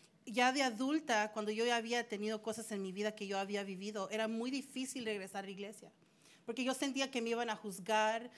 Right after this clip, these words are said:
había yo perdido todo el llamado según que tenía yo de niña. Pensé que ya, o sea, ya me iban a juzgar, no me iban a aceptar, me miraban de lado. Entonces era la vergüenza, tal vez, y el mal concepto de quién Dios era.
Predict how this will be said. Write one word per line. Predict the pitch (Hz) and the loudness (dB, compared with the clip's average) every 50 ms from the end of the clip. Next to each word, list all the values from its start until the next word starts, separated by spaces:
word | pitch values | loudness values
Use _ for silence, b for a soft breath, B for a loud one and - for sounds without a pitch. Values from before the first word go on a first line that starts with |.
| B B B | B B B
había | 208 220 220 247 240 | 4 4 6 6 4
yo | 247 240 240 240 | 4 2 2 2
perdido | 240 220 208 240 233 226 226 226 | 0 0 0 0 0 0 0 2
todo | - 240 226 233 | 2 2 4 4
el | 226 214 | 2 2
llamado | 185 220 196 208 208 202 208 208 214 220 226 226 233 226 233 | 2 2 2 2 2 2 4 4 4 4 4 2 0 0 0
según | 226 - 220 208 220 220 208 | -2 -4 -4 -4 -4 -4 -2
que | 220 208 | -2 -2
tenía | 202 208 202 196 208 214 | -2 -2 -4 -2 -2 -2
yo | 214 214 214 214 | -2 -2 -2 -2
de | 208 202 196 190 | -2 -2 -4 -4
niña. | 190 202 214 226 233 233 233 233 233 226 226 226 240 b b b b b b - | -4 -6 -4 -4 -6 -6 -6 -6 -6 -6 -6 -6 -8 b b b b b b -4
Pensé | 247 247 247 294 294 294 | -4 0 0 0 0 0
que | 302 285 262 | -2 0 2
ya, | 285 294 294 294 285 277 - | 4 4 4 4 2 0 -2
o | 254 247 | -4 -2
sea, | 247 285 269 262 240 - 233 | 2 2 2 2 0 -2 -4
ya | 214 269 269 277 | -2 0 0 0
me | 277 285 | 0 -2
iban | 277 269 | -2 -2
a | 262 220 | -4 -4
juzgar, | 226 214 208 - - 233 240 240 240 | -4 -6 -6 -4 -2 -2 0 0 -2
no | 240 247 | -2 -4
me | 254 | -4
iban | 262 262 247 | -4 -4 -6
a | |
aceptar, | 233 247 - 214 - - 226 220 214 220 220 233 B B B - | -6 -6 -6 -8 -4 0 2 4 4 4 2 0 B B B -4
me | 233 240 | -2 0
miraban | 240 233 226 233 233 247 247 226 | 0 2 2 4 4 2 2 2
de | 220 202 | 0 0
lado. | 202 202 214 220 226 214 220 220 220 220 220 B B B B | 2 2 4 2 2 2 0 -2 -2 -4 -4 B B B B
Entonces | _ - 277 262 294 294 269 302 - | _ -2 -2 0 0 -2 -2 -2 -2
era | 269 269 294 302 | -2 0 2 2
la | 302 277 247 220 | 4 4 2 2
vergüenza, | 226 220 214 202 208 226 240 247 262 285 285 - 302 311 349 381 320 B B B - | 2 0 0 -2 -4 -4 -4 -4 -4 -6 -4 -2 -2 -2 -2 -2 -6 B B B 0
tal | - 254 233 | 2 2 2
vez, | 254 262 262 - | 2 0 0 0
y | 240 | 0
el | 233 | 0
mal | 226 233 233 240 240 | 0 0 -2 -2 -2
concepto | 262 247 233 - - - - 269 254 - - 262 | -4 -4 -4 -6 -6 -4 -2 -2 -2 -2 -4 -4
de | 233 220 220 | -4 -4 -4
quién | - - 254 269 294 311 330 294 | -6 -4 -2 0 2 2 2 2
Dios | 269 262 262 254 - - - | 0 0 -2 -2 -4 -6 -6
era. | 208 226 254 254 226 185 175 175 | -4 -4 -2 -2 -4 -4 -6 -8